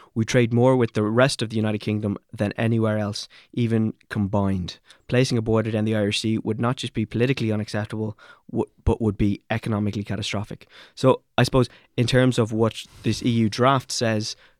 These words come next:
that big question of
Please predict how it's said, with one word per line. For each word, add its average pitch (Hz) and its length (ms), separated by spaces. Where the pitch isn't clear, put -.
that 117 160
big 117 160
question 107 580
of 104 480